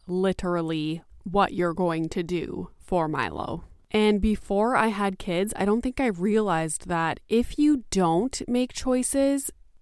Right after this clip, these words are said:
that make it easy on your kids, then you're the one that's going to suffer, not your child.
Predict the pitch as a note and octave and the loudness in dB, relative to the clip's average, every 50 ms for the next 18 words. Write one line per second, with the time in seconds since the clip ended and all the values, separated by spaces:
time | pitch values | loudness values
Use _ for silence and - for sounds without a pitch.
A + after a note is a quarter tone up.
0 | _ _ - G#3+ A3 G#3+ - - A3 A3 A3 - A#3 A3 - - - - A3 G#3+ | _ _ -6 -2 0 0 2 2 2 2 2 2 0 -2 -2 -4 -6 -4 -2 0
1 | G#3 G#3+ G3+ G3 A#3 A#3 A#3+ A#3+ G#3 - - - G3+ G3+ G3+ G3 F#3+ F#3 F#3 F3+ | 0 0 0 0 0 0 0 0 -2 -2 0 0 2 2 2 2 2 2 0 -2
2 | - - - F#3 F3 F3+ A3 C#4+ - - - - - - - - - - - F#3+ | -4 -6 -4 -2 -2 -2 -2 -4 -6 -8 -8 -8 -8 -8 -10 -14 -18 -12 -2 0
3 | A3 G#3+ G#3+ G3+ F3+ F3+ F#3 G3+ G3 G3 G3+ G#3+ G#3+ G#3+ G#3 G3+ F#3+ F#3 F3+ F3+ | 2 2 2 2 0 4 4 6 6 6 6 4 2 2 0 2 2 4 4 2
4 | F#3 F#3 F3 E3+ - - - - F3 E3+ E3 E3+ - - F3+ E3+ - - D#3+ - | 2 0 0 -2 -4 -4 -4 -2 0 0 0 -2 -2 -4 -6 -6 -4 -4 -6 -6
5 | - - - - - G3 F#3+ - - - - - - A3 C4+ - - A3+ G#3 - | -8 -10 -10 -8 -8 -10 -10 -12 -18 -20 -10 0 2 4 4 4 2 0 0 0
6 | F#3 - F#2 - - G3+ A3+ - | -4 -6 -4 -4 -4 -4 -4 -6